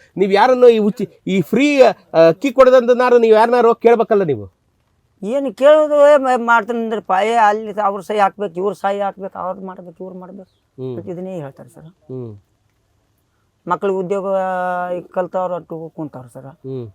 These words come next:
Speaker 2: ಈಗ ಅವ್ರ ಜೀವನನೂ ಲಾಸನ್ ಸರ್.
Speaker 1: ನಡಿಬೇಕಲ್ಲ. ಹ್ಮ್.
Speaker 2: ನಡಿಬೇಕಲ್ಲ ಸರ್.
Speaker 1: ಒಂದು, ಒಂದು ಬ್ಯಾಚ್ ಅಲ್ಲಿ ಎಷ್ಟು ಜನ ಇರ್ತೀರಿ? ಈಗ ನಾ ಇಲ್ಲೊಂದು ಐದಾರು ಟೆಂಟ್ ಕಾಣ್ತಾ ಇದೆಯಲ್ಲ,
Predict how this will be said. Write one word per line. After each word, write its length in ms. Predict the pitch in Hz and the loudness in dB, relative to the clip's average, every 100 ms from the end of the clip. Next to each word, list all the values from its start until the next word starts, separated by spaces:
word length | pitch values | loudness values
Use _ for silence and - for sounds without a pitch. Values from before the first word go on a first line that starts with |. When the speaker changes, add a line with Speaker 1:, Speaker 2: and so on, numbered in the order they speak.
| - | -10
Speaker 2:
ಈಗ 100 | 160 | -6
ಅವ್ರ 200 | 156 180 | -4 -4
ಜೀವನನೂ 400 | 165 190 190 196 190 185 175 175 165 156 - _ _ _ _ _ _ _ _ - 131 | -6 -8 -10 -12 -12 -12 -12 -10 -10 -10 -14 _ _ _ _ _ _ _ _ -20 -10
ಲಾಸನ್ 300 | 151 175 139 | -8 -8 -14
ಸರ್. 160 | 123 | -12
Speaker 1:
ನಡಿಬೇಕಲ್ಲ. 540 | 127 143 139 113 101 95 | -8 -4 -4 -6 -12 -20
ಹ್ಮ್. 360 | _ _ 127 | _ _ -12
Speaker 2:
ನಡಿಬೇಕಲ್ಲ 400 | 156 156 131 - | -10 -10 -12 -20
ಸರ್. 220 | 117 - | -18 0
Speaker 1:
ಒಂದು, 320 | 147 240 240 202 | 2 6 8 8
ಒಂದು 240 | 220 208 | 8 4
ಬ್ಯಾಚ್ 320 | 151 220 226 | 6 6 8
ಅಲ್ಲಿ 240 | 226 214 185 | 4 6 4
ಎಷ್ಟು 180 | 156 | 4
ಜನ 140 | 170 220 | 2 4
ಇರ್ತೀರಿ? 320 | 208 180 175 | 2 2 0
ಈಗ 100 | 170 | 2
ನಾ 160 | 175 175 | 4 4
ಇಲ್ಲೊಂದು 300 | 175 175 165 | 4 2 4
ಐದಾರು 300 | 190 202 180 | 6 4 4
ಟೆಂಟ್ 240 | 196 220 | -4 -4
ಕಾಣ್ತಾ 300 | 175 175 165 | -8 -8 -6
ಇದೆಯಲ್ಲ, 260 | 156 127 | -6 -8